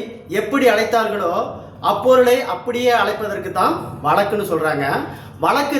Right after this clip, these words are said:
ரெண்டு வகைப்படும், ஒண்ணு இயல்பு வழக்கு, இன்னொன்னு தகுதி வழக்கு. ஒண்ணு இயல்பு வழக்கு, இன்னொன்னு தகுதி வழக்கு. ஓகேங்களா? இப்ப இயல்பு வழக்கு அப்படின்னா பார்ப்போம். ஓகேங்களா? இயல்பு வழக்கு அப்படிங்கிறத மூணு வகையா பிரிக்கிறாங்க. ஒண்ணு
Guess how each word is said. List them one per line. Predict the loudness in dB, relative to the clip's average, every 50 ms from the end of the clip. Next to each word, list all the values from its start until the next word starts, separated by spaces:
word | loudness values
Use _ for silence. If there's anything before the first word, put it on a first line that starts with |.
| 0
ரெண்டு | 2 2 2 4 4
வகைப்படும், | 4 4 2 2 0 0 0 0 0 -2 -2 -4 -6 -4 -2
ஒண்ணு | 0 2 4 4 4 4
இயல்பு | 2 2 2 2 0 0
வழக்கு, | 0 0 0 -2 0 2 2 2 2 0 -4 -8 -14 -16 -14 -8
இன்னொன்னு | -4 0 2 4 4 4 4 2 0 -2
தகுதி | -2 -2 -2 -2 -2 0 0
வழக்கு. | 0 0 -2 -6 -8 -12 -14 -16 -12 -6 -2 -2
ஒண்ணு | 0 2 4 4 4 4 2
இயல்பு | 2 2 2 2 0 0 0
வழக்கு, | 0 -2 -2 0 0 2 2 0 -2 -4 -8 -12 -16 -16 -6
இன்னொன்னு | -2 0 2 4 4 4 2 2 -2 -6 -10 -8 -4 -2
தகுதி | -2 0 0 0 0 2 2
வழக்கு. | 0 0 -2 -6 -8 -8 -6 -4
ஓகேங்களா? | 0 0 2 2 2 2 0 0 -4 -10 -14 -12 -10
இப்ப | 0 2 2
இயல்பு | 2 4 2 2 0 0 0 2 2 4
வழக்கு | 4 2 2 2 2 2
அப்படின்னா | 2 0 -2 -4 -4 0 0 0
பார்ப்போம். | 0 0 0 0 0 0 -2 -4 -6 -10 -14 -18 -18 -14 -4
ஓகேங்களா? | 0 0 2 4 4 4 2 2 2
இயல்பு | 0 2 2 2 2 2
வழக்கு | 2 2 0 0 -2 0
அப்படிங்கிறத | 0 0 0 0 0 0 2 2 2 2 2 0
மூணு | 0 0 2 2 2
வகையா | 0 0 0 0 0 0
பிரிக்கிறாங்க. | -2 -2 -2 -2 0 0 -2 -4 -6 -6 -6 -2 2
ஒண்ணு | 4 4 6 6